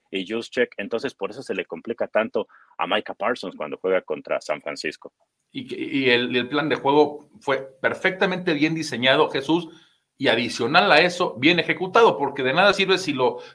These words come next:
Speaker 2: planeas y no lo ejecutas. Ese acarreo que dices de Mason, nadie lo toca, nadie
Speaker 1: Sí.
Speaker 2: lo toca. Entra totalmente solo. ¿Cuándo te ibas a imaginar que entrando al último cuarto,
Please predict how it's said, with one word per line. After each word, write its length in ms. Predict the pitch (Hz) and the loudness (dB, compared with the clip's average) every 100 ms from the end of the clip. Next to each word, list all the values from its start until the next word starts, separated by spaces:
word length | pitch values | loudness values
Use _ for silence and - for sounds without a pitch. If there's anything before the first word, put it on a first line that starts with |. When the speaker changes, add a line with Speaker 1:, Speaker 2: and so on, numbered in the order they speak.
| _ | _
Speaker 2:
planeas 480 | 139 139 156 170 165 | 0 2 2 0 0
y 60 | |
no 120 | 135 151 | 0 2
lo 80 | |
ejecutas. 600 | 151 127 117 180 180 98 - - - | 2 -2 -6 -6 -4 -8 -10 -20 -8
Ese 220 | - 160 | -4 0
acarreo 420 | 180 165 151 170 - | 4 6 6 6 4
que 160 | 139 | 2
dices 440 | 131 156 156 165 131 | 4 2 0 -2 -2
de 80 | |
Mason, 600 | 123 147 156 175 180 - _ _ | -2 -2 0 -2 -2 -6 _ _
nadie 240 | 165 190 | 2 4
lo 120 | 147 | 4
toca, 460 | 151 156 147 143 - _ _ _ | 4 4 4 0 -10 _ _ _
nadie 540 | 110 170 254 294 277 262 | -4 2 6 6 4 4
Speaker 1:
Sí. 60 | |
Speaker 2:
lo 100 | - | 4
toca. 320 | - 180 113 - - - - | 4 0 -2 -8 -14 -12 -6
Entra 340 | 190 220 220 | -2 2 2
totalmente 640 | 151 151 196 190 202 - | 0 2 2 2 -4 -6
solo. 300 | - 185 151 | -4 -2 0
¿Cuándo 260 | 220 262 - | 2 2 0
te 80 | 240 | -2
ibas 220 | 254 196 | -2 0
a 20 | |
imaginar 540 | 170 156 151 151 170 | 0 0 0 0 0
que 100 | - | 0
entrando 800 | 151 139 135 135 - 180 226 220 | -6 -6 -8 -6 0 2 4 2
al 80 | 160 | 4
último 420 | 170 170 165 113 | 0 -4 -6 -6
cuarto, 580 | - 131 127 120 - - | 2 2 2 -2 -4 -8